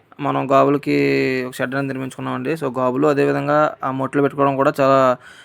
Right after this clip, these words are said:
హెల్ప్‌ఫుల్‌గా ఉంటుంది అని చెప్పేసి అని only తాటాకునే ప్రి-, ప్రిఫర్ చేసుకొని మనం, ఆ, షెడ్ అనేది వేయడం జరిగిందండి. So చాలా తక్కువ ఖర్చుతో మనం షెడ్ అనేది వేసామండి. So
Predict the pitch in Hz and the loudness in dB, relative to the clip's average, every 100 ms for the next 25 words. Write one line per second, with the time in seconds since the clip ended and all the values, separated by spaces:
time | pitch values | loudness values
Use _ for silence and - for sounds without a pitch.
0 | - 143 143 151 151 143 147 165 196 147 | 0 0 4 2 4 2 0 0 -2 -2
1 | 135 143 147 185 156 147 147 156 139 139 | -2 -2 -2 -2 -2 2 2 2 2 4
2 | 147 151 156 143 143 135 139 143 143 139 | 0 0 0 0 0 0 -4 -2 0 -2
3 | - 139 139 143 254 - _ - 127 127 | -2 -2 -2 -4 -6 -12 _ -8 -6 -4
4 | 127 131 131 143 139 131 127 127 123 123 | -2 0 2 4 2 2 -2 -2 -4 -6
5 | 175 - - - - _ - 156 160 156 | -8 -10 -18 -20 -20 _ 0 4 6 4
6 | 160 160 147 - 180 180 170 170 180 190 | 2 2 0 2 4 2 0 2 4 4
7 | - 151 143 147 143 143 143 156 151 147 | 0 -4 0 0 0 0 2 2 2 2
8 | 147 139 147 185 - 143 143 139 139 | 0 0 -2 -4 -6 -2 2 4 2